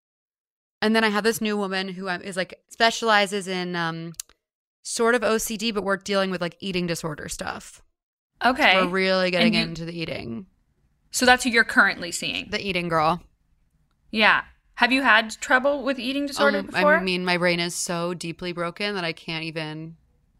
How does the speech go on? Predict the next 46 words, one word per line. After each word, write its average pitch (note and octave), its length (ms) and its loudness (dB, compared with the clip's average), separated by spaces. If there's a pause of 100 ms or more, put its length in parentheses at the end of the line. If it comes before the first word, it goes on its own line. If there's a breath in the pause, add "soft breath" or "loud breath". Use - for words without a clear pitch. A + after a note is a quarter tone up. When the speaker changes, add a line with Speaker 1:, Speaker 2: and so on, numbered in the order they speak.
Speaker 1:
I F#3 80 0
mean D#3+ 400 -6 (260)
Speaker 2:
Girl, F#3+ 140 -2
I F#3+ 100 4
feel C4 160 2
the F#3 60 -6
same E3 200 -6
way C#3+ 120 -6
Speaker 1:
It's, - 100 -12
Speaker 2:
sometimes, B3 320 0
Speaker 1:
but B3+ 160 2
I G#3 140 -4
Speaker 2:
I A3+ 80 2
Speaker 1:
feel C4+ 140 6
Speaker 2:
swear. D#3+ 160 0
Speaker 1:
like - 80 -8
every, B3+ 360 4 (100)
now G#3+ 200 0
that A#3+ 80 -4
I'm B3 180 -2
doing G3 240 -4
this F#3+ 140 -8
therapy F3 400 -8
and, F3+ 80 -8
like, E3+ 120 -12
really F3 280 -8
thinking F#3 320 -12
about G#3+ 280 -4
it, A#3+ 240 -4 (120)
I, F#3 100 0
like, E3+ 300 -4
I'm F#3+ 100 -8
talking F3+ 720 -4
about G3+ 480 0 (240)
this G3+ 160 -8
kind A3 160 -6
of G#3+ 40 -8
thing A3+ 100 -4
with F#3+ 200 -8
so G3 140 -6
many F#3 120 -4
of F3+ 60 -4
my F3 100 -2
friends, F3 360 -4
and, F3 80 -4
like, F3 80 -12